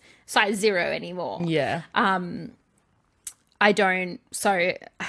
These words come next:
Speaker 1: I don't know. It's, it, it's hard to say, but I think, I think the problem with the caption is less about, um, and I don't wanna say, like, "Oh, Emrata can handle it." Like, she gets a lot of critique, and I, I don't think, I don't think it was fair of Celeste to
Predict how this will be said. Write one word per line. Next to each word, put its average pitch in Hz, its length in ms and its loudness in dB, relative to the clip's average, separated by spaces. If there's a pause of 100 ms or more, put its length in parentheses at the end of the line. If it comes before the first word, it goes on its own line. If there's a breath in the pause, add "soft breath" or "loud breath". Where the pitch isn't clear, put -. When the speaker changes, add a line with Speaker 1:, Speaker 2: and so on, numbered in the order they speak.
(260 loud breath)
Speaker 1:
I 190 80 0
don't 180 140 -2
know. 165 120 -8
It's, 196 160 -4
it, 254 240 2
it's 262 160 2
hard 247 220 6
to 226 40 0
say, 170 260 2
but 190 160 2
I 196 160 2
think, 233 260 -2 (440 loud breath)
I 208 120 4
think 262 180 -2
the 254 60 4
problem 202 300 0
with 196 120 -2
the 208 60 -6
caption - 500 -6
is - 220 -6
less 190 280 -2
about, 170 680 -4 (120)
um, 175 580 -6 (1000)
and 233 100 6
I 254 60 6
don't 269 140 4
wanna 220 180 2
say, 175 300 0
like, 165 420 -4
"Oh, 285 160 4
Emrata 254 400 2
can 233 120 -6
handle 180 440 -6
it." 233 160 -2
Like, 196 200 -2
she - 160 -4
gets 208 200 -2
a 214 40 -4
lot 180 120 0
of 185 140 -4
critique, 196 560 -8 (240 loud breath)
and 196 120 0
I, 180 300 4
I 208 80 2
don't 202 240 -2
think, 202 400 -4
I 208 80 4
don't 220 160 4
think 220 120 -4
it 202 40 0
was 190 160 -2
fair 180 220 0
of 180 80 -6
Celeste 180 460 -2
to 180 280 -2